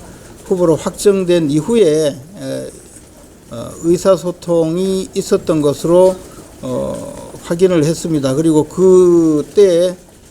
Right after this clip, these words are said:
어, 지금 말씀하신 내용의, 어, 여러 가지 이 논란을 지금 벌이고 있지만, 어, 그에 대한 정확한 내용은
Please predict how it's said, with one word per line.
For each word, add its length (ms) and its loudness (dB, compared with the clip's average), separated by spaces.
어, 240 -12
지금 300 -2
말씀하신 680 0
내용의, 1040 4
어, 160 -2
여러 220 2
가지 560 0
이 240 -4
논란을 480 2
지금 920 -6
벌이고 340 2
있지만, 640 -2
어, 200 -8
그에 220 4
대한 200 0
정확한 540 -2
내용은 480 -2